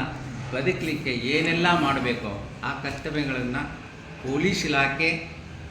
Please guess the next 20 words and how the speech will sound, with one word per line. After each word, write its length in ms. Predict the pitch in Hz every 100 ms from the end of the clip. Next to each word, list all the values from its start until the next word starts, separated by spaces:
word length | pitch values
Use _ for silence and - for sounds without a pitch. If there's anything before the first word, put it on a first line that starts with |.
| -
ಮತ್ತೆ 260 | 117 -
ನಮ್ಮ 240 | 147 127 123
ಚನ್ನರಾಯಪಟ್ಟಣದ 1120 | 127 117 156 170 151 - 135 127 113 - 123
ಉಪವಿಭಾಗದ 640 | 170 160 151 139 127 120
ಎಲ್ಲ 360 | 113 131 127 104
ಅಧಿಕಾರಿಗಳು, 880 | 135 - 151 151 151 156 - - - -
ನಮ್ಮ 220 | 117 113 104
ಮೇಲಾಧಿಕಾರಿಗಳ 880 | 104 143 160 151 151 143 139 131 110 - -
ಎಲ್ಲ 520 | 107 131 165 160 -
ಸಹಕಾರದಿಂದ 680 | 120 131 139 139 123 117 113 98 - - - -
ನಾನು, 220 | 117 131 127 - - - - - - -
ಆ, 100 | 107
ಎಲ್ಲರ 320 | 113 151 156
ಸಹಕಾರವನ್ನ 640 | 156 139 151 175 170 160 143 -
ಪಡೆದು 420 | 156 202 120 - - - - - - 135
ಈ 60 |
ಒಂದು, 300 | 147 131 120 110 101 - - -
ಆ, 260 | 110 104 101
ಅಹಿತಕರ 500 | 143 151 156 156 151
ಘಟನೆಗಳು, 800 | 131 135 131 123 120 113 107